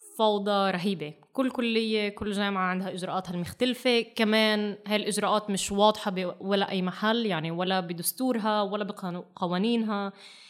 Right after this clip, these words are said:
إيه، كتير من قوانين، آه، ودساتير الكليات مناقضة للقانون ومناقضة ل-، آه، للحقوق. آم، ومجرد، آه، بيعملوا له، اللي جا بالهن، شو ما بدهن.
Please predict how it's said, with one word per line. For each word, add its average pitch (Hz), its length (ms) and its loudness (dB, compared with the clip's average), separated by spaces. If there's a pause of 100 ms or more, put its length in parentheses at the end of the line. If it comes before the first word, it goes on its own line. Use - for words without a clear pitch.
(240)
إيه، 202 120 -2
كتير 247 360 6
من 220 200 4
قوانين، 208 840 2
آه، 185 300 -2
ودساتير 190 460 -2
الكليات 202 640 0
مناقضة 196 520 2
للقانون 208 680 2
ومناقضة 185 440 -4
ل-، 175 100 -4 (1000)
آه، 185 200 4
للحقوق. 233 840 -2 (180)
آم، 185 760 0
ومجرد، 262 640 0
آه، 330 300 -6 (160)
بيعملوا 302 460 2
له، 302 340 2 (280)
اللي 262 140 0
جا 269 260 6
بالهن، 254 400 0 (300)
شو - 160 2
ما 240 80 6
بدهن. 170 400 0